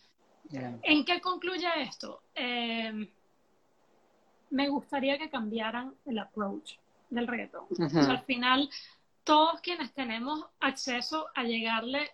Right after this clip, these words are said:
Speaker 2: a diez personas o a cien mil personas o a un millón de personas, estamos de alguna manera influenciando. Y esa influencia que tú dejas en las personas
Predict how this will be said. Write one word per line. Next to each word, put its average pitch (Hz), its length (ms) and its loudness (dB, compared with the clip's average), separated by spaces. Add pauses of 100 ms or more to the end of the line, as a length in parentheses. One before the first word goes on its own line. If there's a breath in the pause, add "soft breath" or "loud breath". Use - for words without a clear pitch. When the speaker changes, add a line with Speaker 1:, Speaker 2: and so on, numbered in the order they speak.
Speaker 2:
a 233 120 -2
diez 247 200 -2
personas 277 680 -2
o 208 180 -6
a 208 100 -2
cien 226 340 -4
mil 233 200 -4
personas 254 640 -2
o 214 160 -8
a 214 40 -4
un 254 160 -8
millón 311 260 -4
de 302 60 -12
personas, 247 520 -6 (420 soft breath)
estamos 277 340 4
de 320 60 2
alguna 269 220 2
manera 262 480 2
influenciando. 220 840 -4 (560 soft breath)
Y 262 760 4
esa 285 260 2
influencia 302 520 0
que 311 100 -6
tú 262 180 0
dejas 262 340 2 (220)
en 240 320 0
las 247 120 0
personas 269 580 0